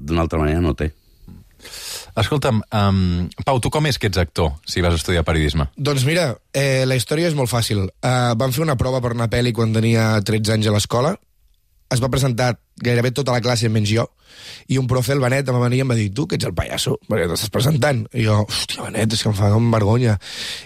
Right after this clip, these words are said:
Speaker 3: I m'hi vaig presentar, em van acabar agafant amb un paper molt petit, Els nens salvatges, i va ser molt natural el, el, el, el, el procés. Jo volia fer periodisme, volia fer periodisme esportiu, vaja, que curiós,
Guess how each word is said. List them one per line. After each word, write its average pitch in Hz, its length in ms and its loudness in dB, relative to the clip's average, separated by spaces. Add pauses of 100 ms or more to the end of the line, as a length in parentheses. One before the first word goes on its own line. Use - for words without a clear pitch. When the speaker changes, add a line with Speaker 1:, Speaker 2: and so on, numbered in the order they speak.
(140)
Speaker 3:
I 139 400 2
m'hi 131 120 2
vaig 135 120 0
presentar, 147 400 0
em 147 80 0
van 139 80 2
acabar 123 180 0
agafant 123 300 0
amb 123 80 2
un 104 80 0
paper 117 160 0
molt 117 160 0
petit, 143 400 -2 (280)
Els 110 120 0
nens 120 160 2
salvatges, 113 600 0 (540)
i 170 120 0
va 180 80 2
ser 240 300 0
molt 160 260 2
natural 165 420 0 (140)
el, 120 320 0
el, 110 180 2 (220)
el, 110 160 2
el, 107 160 2 (160)
el 104 80 0
procés. 113 360 0
Jo 131 120 2
volia 143 260 2
fer 127 220 0
periodisme, 131 480 0
volia 117 180 2
fer 120 140 -2
periodisme 113 320 0
esportiu, 127 500 0 (640)
vaja, 135 380 2 (340)
que 123 160 -2
curiós, 117 460 0